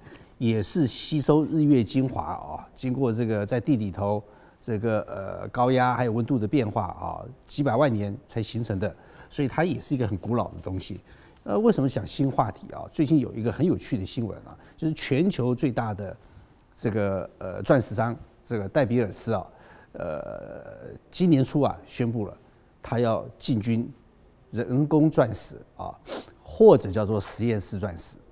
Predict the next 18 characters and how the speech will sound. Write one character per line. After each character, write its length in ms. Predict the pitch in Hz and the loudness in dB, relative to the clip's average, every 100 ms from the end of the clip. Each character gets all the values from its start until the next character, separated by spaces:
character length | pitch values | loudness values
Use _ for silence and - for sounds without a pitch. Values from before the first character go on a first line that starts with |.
| - | -20
啊， 120 | - 98 | -10 -10
或 400 | - - 240 165 | -4 6 8 8
者 120 | 104 | 6
叫 160 | 117 | 2
做 140 | 107 110 | 2 2
工 240 | 123 120 | 2 2
业 260 | 135 120 - - - - | 4 2 -2 -18 -20 -4
钻 220 | 131 104 | -2 -2
石。 180 | 78 - - - - - - - - | -4 -10 -16 -20 -20 -20 -20 -18 -2
哎， 420 | 127 120 117 110 | 2 4 4 4
这 120 | 190 | 4
个 80 | 147 | 6
新 180 | - 165 | 6 6
闻 200 | 110 104 | 6 2
啊， 180 | 92 - | -2 -6
其 180 | - 120 | -4 -2
实 160 | 117 | -2
对 320 | 120 139 110 | 2 2 2